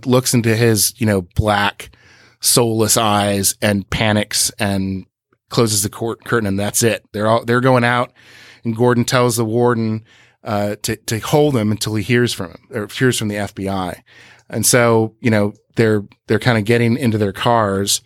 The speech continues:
leaving the prison. And, you know, I think it, does it kinda look like the same parking lot where subsequently we see, uh,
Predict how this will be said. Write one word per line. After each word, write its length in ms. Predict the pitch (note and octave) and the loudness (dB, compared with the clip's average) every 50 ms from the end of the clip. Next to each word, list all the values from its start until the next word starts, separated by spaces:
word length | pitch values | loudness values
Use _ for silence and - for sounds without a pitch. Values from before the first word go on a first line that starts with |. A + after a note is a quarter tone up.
| _ - - - - - - _ _ | _ -20 -20 -20 -20 -20 -20 _ _
leaving 360 | A2+ B2 B2 B2 A#2+ B2 A2+ | 0 2 4 4 4 4 2
the 60 | G#2+ | 2
prison. 580 | G#2 - - B2 A#2+ G#2 G#2 G2 G2 G#2 A2+ A2+ - _ _ - - - - _ _ _ _ | 0 0 0 0 0 0 0 -2 -4 -4 -6 -8 -12 _ _ -20 -20 -20 -20 _ _ _ _
And, 540 | B2+ A2+ A2+ A2 G#2+ G#2+ G#2+ G#2+ G2+ G2 - _ | -2 0 2 2 2 2 2 0 -2 -4 -8 _
you 120 | C#3+ A#2+ | -2 -2
know, 80 | A2 A2+ - | -2 -2 -2
I 100 | G#2 A2 | -4 -6
think 340 | - - F3+ A#3+ A#3+ - A3+ - | -2 0 0 0 0 -4 -10 -8
it, 300 | - C#3 - - C3+ - | -6 -4 -2 -2 -2 0
does 160 | - A3 A3 | 0 0 0
it 100 | C#4 - | -2 -4
kinda 260 | - - F3 G3 G3 E3+ | 0 0 2 2 4 2
look 160 | E3+ E3+ - | 2 2 2
like 140 | F3 D#3+ - | 0 0 0
the 60 | C3 | -2
same 300 | - - D3 C#3+ C#3+ C3+ | -2 0 0 2 2 2
parking 320 | - C#3+ C#3 C#3 - D3+ | 2 0 -2 0 0 0
lot 180 | D3+ E3 E3+ - | 2 2 0 0
where 140 | C#3+ B2+ A#2 | 0 -2 0
subsequently 540 | - C3+ C3 - - - D3 C#3 B2 C3 C3+ | 2 0 0 0 -2 -4 -6 -4 -4 -4 -2
we 120 | B2+ A#2 | -2 -2
see, 420 | A2+ - C3+ B2+ B2+ B2 B2 B2 - _ - - - - _ _ - | 0 2 2 2 4 2 2 0 -4 _ -20 -20 -20 -20 _ _ -2
uh, 380 | A#2 A2 A2 A2 G#2+ A2 A2+ | 0 2 2 2 2 0 -2